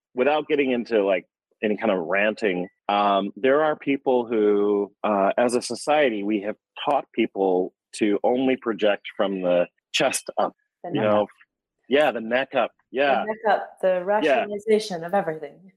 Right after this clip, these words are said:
Speaker 2: <laughs>
Speaker 1: Yeah, yeah, rationalize everything. And if you go below the neck, only give it as love out to the world. But we're not taught to necessarily love ourselves. We're not necessarily taught to have strength and power. We're not taught about having healthy,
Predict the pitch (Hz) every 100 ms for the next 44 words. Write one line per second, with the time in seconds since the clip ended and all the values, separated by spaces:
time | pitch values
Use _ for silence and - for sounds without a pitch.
0 | - 269 - 254 220 117 208 277 214 135
1 | 160 98 117 165 196 190 147 127 113 120
2 | 117 120 113 151 202 277 269 269 254 233
3 | 202 185 190 170 147 143 _ _ - _
4 | - 175 185 180 156 _ 127 156 131 -
5 | 120 107 117 131 127 - 113 110 - 107
6 | 98 98 90 69 62 _ - 147 151 147
7 | 156 - 147 139 135 123 123 117 120 110
8 | 92 98 98 78 - - 87 87 101 104
9 | - _ - 90 101 - 107 104 - 104
10 | - - 104 - 95 110 98 90 - -
11 | 117 101 107 - 92 - 101 101 107 107
12 | - - - - 165 175 - _ - 170
13 | 147 131 123 117 110 110 110 - - 127
14 | 123 120 107